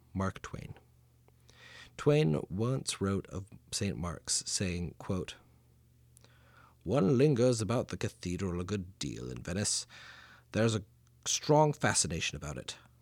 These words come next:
partly because it's so old and partly because it's so ugly. For its details are masterfully ugly. No misplaced and impertinent beauties are intruded anywhere. And the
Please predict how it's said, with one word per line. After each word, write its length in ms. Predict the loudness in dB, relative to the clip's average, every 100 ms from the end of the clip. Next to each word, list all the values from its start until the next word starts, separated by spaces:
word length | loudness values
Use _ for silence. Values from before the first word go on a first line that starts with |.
| -10
partly 380 | -4 -4 -4 -6
because 260 | -6 -6
it's 140 | -4 -2
so 220 | -2 -4 -4
old 320 | -2 0 0
and 220 | -2 -4
partly 400 | 0 0 2 0
because 260 | 0 -2 -2
it's 160 | -2
so 380 | -2 0 0 -4 _ -2
ugly. 400 | -2 -4 -14 -16 -20 _ -20 -20 -20 -20 -20 -20 -20 -4
For 100 | 0
its 140 | 2
details 500 | 4 4 4 4 4
are 80 | 6
masterfully 800 | 6 8 8 6 2 -4 -4 -4
ugly. 360 | -4 -6 -8 -10 -18 -16 -4
No 200 | -2 0
misplaced 960 | 0 0 -2 -6 -4 0 0 0 -4 -8
and 200 | -8 -10 -16 -6
impertinent 720 | -4 -2 -4 -2 -2 -2 -4
beauties 340 | -2 0 2 0
are 180 | 0 -2
intruded 720 | -2 -4 -2 -2 0 -2 -4 -2
anywhere. 460 | 0 0 -2 -10 -16 -20 _ -20 -20 -20 -20 _ -20 -12
And 160 | -2
the 80 | 0